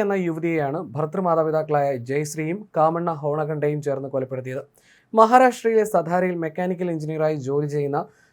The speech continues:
സന്തോഷിനെ രണ്ടായിരത്തി ഇരുപതിലാണ് യുവ ഡോക്ടറായ രേണുക വിവാഹം കഴിക്കുന്നത്.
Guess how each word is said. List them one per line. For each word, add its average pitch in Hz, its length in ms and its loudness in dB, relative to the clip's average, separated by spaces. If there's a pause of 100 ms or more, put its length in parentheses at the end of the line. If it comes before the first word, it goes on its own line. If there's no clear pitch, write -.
(120)
സന്തോഷിനെ 151 560 0 (200)
രണ്ടായിരത്തി 185 420 0
ഇരുപതിലാണ് 165 440 0 (680)
യുവ 160 180 2
ഡോക്ടറായ 156 420 4
രേണുക 151 340 0 (100)
വിവാഹം 147 340 2
കഴിക്കുന്നത്. 127 420 -4